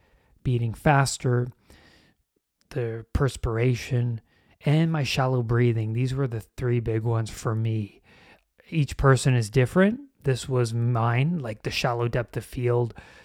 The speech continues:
the lightheadedness, uh, the heart beating fast, and the perspiration. I was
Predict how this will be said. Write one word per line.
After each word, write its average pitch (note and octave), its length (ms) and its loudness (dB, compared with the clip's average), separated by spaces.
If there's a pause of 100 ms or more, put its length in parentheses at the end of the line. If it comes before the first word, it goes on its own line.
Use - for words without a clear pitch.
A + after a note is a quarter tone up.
the C3 80 -2
lightheadedness, B2 1040 0 (680)
uh, A2+ 300 -4 (540)
the D3+ 160 -8
heart C3 680 2
beating B2 360 0
fast, A#2 640 0 (540)
and A#2+ 240 0
the A#2 60 -2
perspiration. A#2 1080 -4
I A#2+ 160 0
was A2+ 340 -4